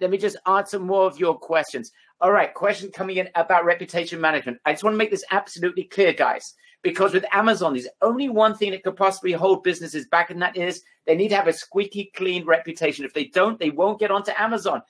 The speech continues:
This is your opportunity to upsell them on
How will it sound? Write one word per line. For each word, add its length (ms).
This 280
is 100
your 160
opportunity 600
to 200
upsell 440
them 120
on 260